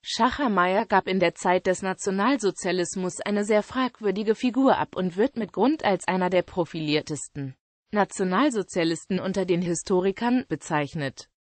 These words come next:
Seit der Übernahme der Professur in Jena neunzehnhunderteinunddreißig begann er sich politisch für die N S D A P zu betätigen und war nach eigenen Angaben Mitbegründer des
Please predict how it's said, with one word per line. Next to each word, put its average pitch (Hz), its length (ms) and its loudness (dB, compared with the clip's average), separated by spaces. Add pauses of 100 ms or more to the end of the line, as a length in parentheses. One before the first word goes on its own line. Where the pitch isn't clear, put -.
(180)
Seit 208 240 2
der 165 160 0
Übernahme 196 560 2
der 180 140 2
Professur 269 800 0
in 180 160 -2
Jena 170 380 0
neunzehnhunderteinunddreißig 185 1600 0
begann 175 320 0
er 285 80 0
sich 196 240 -6
politisch 202 520 0
für 196 140 -8
die 196 160 -2
N 180 160 -2
S 165 160 -4
D 175 160 -4
A 185 100 -2
P 254 320 -2
zu - 180 -6
betätigen 165 680 -2
und 190 200 -2
war 170 120 6
nach 185 260 -4
eigenen 214 540 0
Angaben 175 640 0
Mitbegründer 190 720 2
des - 380 -6